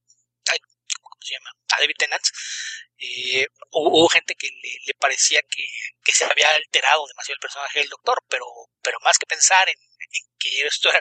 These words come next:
culpa de, de, de Smith o, o eso era algo así diferente, lo que tenían que darse cuenta era de, de que se debía, que el showrunner era diferente y tenía una forma diferente de,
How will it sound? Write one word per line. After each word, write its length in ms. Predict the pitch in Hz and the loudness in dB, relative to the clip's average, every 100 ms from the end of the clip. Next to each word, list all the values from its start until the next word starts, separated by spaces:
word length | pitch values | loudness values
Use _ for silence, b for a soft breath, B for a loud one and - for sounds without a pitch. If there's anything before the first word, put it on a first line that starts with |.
| - | -2
culpa 320 | 151 - 151 | -14 -8 -8
de, 100 | - - - - | -8 -18 -20 -20
de, 80 | - - - | -16 -16 -8
de 120 | 151 | -8
Smith 260 | - 170 - B B B B | 0 -2 -2 B B B B
o, 160 | - 139 | -8 -6
o 160 | 160 151 | -4 -2
eso 80 | |
era 80 | 156 | 0
algo 140 | 156 139 | 0 2
así 140 | 170 | 0
diferente, 440 | 156 160 156 127 - _ | 2 0 2 0 -6 _
lo 120 | - | -10
que 100 | - | -8
tenían 180 | - - | -6 -2
que 100 | - | -2
darse 140 | - 156 | 0 -2
cuenta 280 | 147 - 196 | -6 0 4
era 120 | 180 | 4
de, 220 | - - - - _ _ | 2 -8 -10 -14 _ _
de 120 | - | -6
que 140 | - | 0
se 120 | - - | 0 -2
debía, 360 | - - - | -8 2 2
que 100 | - | 2
el 60 | - | 0
showrunner 340 | 139 139 143 | 4 4 2
era 140 | 135 131 | 0 0
diferente 460 | - - 135 - | 0 0 -2 -6
y 40 | - | -6
tenía 200 | 139 - | -6 -4
una 140 | - | -6
forma 340 | - 143 143 139 | -6 -6 -8 -8
diferente 560 | - - 139 - 143 | -10 -8 -8 -4 -6
de, 140 | - | -6